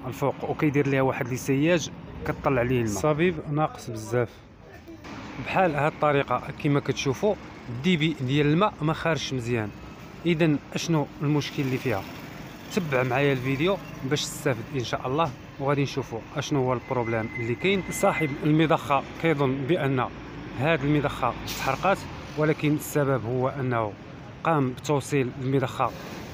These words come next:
بنفسه. إذن إخواني، كل الفيديوهات اللي كاينين عندي في القناة راه فيهم طريقة توصيل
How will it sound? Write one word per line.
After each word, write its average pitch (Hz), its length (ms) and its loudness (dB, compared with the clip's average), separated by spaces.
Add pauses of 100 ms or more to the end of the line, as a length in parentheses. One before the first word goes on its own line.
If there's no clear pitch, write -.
(220)
بنفسه. 139 480 2 (720)
إذن 139 320 2 (360)
إخواني، 139 440 4 (600)
كل 202 160 6
الفيديوهات 147 600 2 (560)
اللي 151 140 2
كاينين 139 500 4
عندي 139 280 2
في - 80 -4
القناة 143 480 0
راه 135 120 2
فيهم 147 360 -2 (160)
طريقة 135 420 -2
توصيل 143 520 -2